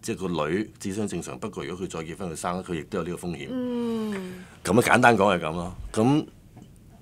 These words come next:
Speaker 2: 噉佢真係唔係幾好要喎。
Speaker 1: 係啊，噉嗰陣時就喺呢個地方度，嗯，噉啦，噉咪要去嗰啲長沙灣嗰啲驗D N A嘅地方，即係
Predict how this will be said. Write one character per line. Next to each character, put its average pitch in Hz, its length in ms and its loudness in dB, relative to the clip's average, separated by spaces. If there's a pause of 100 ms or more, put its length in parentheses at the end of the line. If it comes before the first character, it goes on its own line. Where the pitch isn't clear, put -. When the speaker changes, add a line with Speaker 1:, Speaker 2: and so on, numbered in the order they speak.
(300)
Speaker 2:
噉 226 100 0
佢 370 180 2
真 277 140 0
係 247 140 -2
唔 147 120 -8
係 120 140 -6
幾 156 140 -4
好 175 120 -8
要 147 80 -10
喎。 - 460 -14 (320)
Speaker 1:
係 123 340 8
啊， 131 60 12
噉 147 180 6
嗰 170 140 10
陣 - 40 8
時 87 220 0
就 82 600 -2
喺 90 180 0
呢 135 220 0
個 98 140 4
地 92 180 0
方 110 200 0
度， 80 200 -4 (800)
嗯， 85 420 -8
噉 85 140 -6
啦， 104 280 -2
噉 101 60 -4
咪 107 140 2
要 90 140 2
去 85 120 -8
嗰 85 120 -2
啲 101 360 -2
長 76 200 -10
沙 98 120 -2
灣 78 260 -4
嗰 82 100 -8
啲 85 100 -10
驗 92 520 -6
D 92 140 -4
N 90 120 -2
A 90 120 -2
嘅 - 20 -6
地 76 160 -8
方， 80 280 -8 (260)
即 95 160 -2
係 - 40 -8